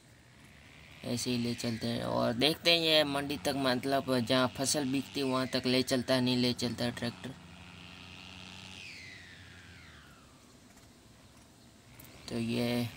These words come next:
lucky trolley और ये देखो भाई,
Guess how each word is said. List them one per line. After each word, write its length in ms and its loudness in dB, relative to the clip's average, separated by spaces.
lucky 380 0
trolley 480 -2
और 100 -2
ये 160 2
देखो 200 0
भाई, 180 -4